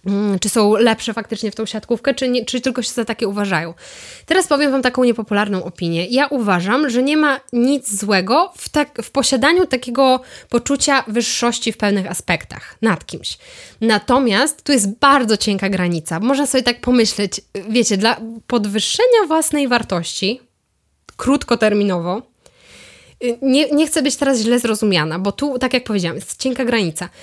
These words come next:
że możemy sobie pomyśleć: „Kurczę, ja to robię lepiej, idzie mi lepiej”. Natomiast nigdy, przenigdy nie ma z mojej strony, y, i dla mnie nie ma usprawiedliwienia i nie ma przyzwolenia na to, żeby kogoś traktować z wyższością, z brakiem szacunku.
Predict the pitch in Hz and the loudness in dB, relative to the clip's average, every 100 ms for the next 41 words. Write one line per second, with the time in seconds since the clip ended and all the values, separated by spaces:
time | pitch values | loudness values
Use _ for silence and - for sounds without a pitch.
0 | - - 240 262 320 311 285 269 247 233 | -20 -4 0 2 2 2 0 0 -2 -4
1 | - 277 262 - 254 247 247 294 - 262 | -6 -6 -4 -2 -2 -4 -8 -6 -4 -2
2 | 220 226 190 - - 147 156 _ _ _ | 0 0 0 -2 -8 -8 -10 _ _ _
3 | _ 269 302 277 254 208 - 135 190 _ | _ 0 2 4 4 2 -2 -10 -12 _
4 | 220 220 - 254 226 233 - - 240 262 | -2 -2 0 0 0 -4 -8 -6 0 2
5 | 285 196 165 180 180 _ _ - 240 220 | 2 0 -2 -2 -4 _ _ -4 -2 0
6 | 202 214 269 262 254 220 - 202 190 185 | 0 0 0 -2 -2 -4 -4 -4 -4 -4
7 | 208 - - - 196 226 226 233 262 254 | -8 -14 -20 -20 0 0 2 2 2 2
8 | 240 233 240 262 226 - 214 220 214 247 | 2 2 0 0 -2 -4 -4 -2 -2 -2
9 | 254 214 214 254 247 233 208 233 233 202 | -2 0 0 -2 -2 -4 -4 -2 -2 -2
10 | 208 185 208 262 - - - 208 220 247 | -2 -2 -4 -6 -8 -20 -8 -6 -2 -2
11 | 247 - 214 - 220 214 - 190 190 - | -2 -2 -4 -2 0 0 -2 -4 -4 -4
12 | - 226 247 - 254 254 220 208 214 - | -2 0 0 -2 0 0 0 -2 -2 -2
13 | 185 175 175 - 254 285 262 285 262 254 | -6 -6 -8 -2 0 0 -2 2 4 4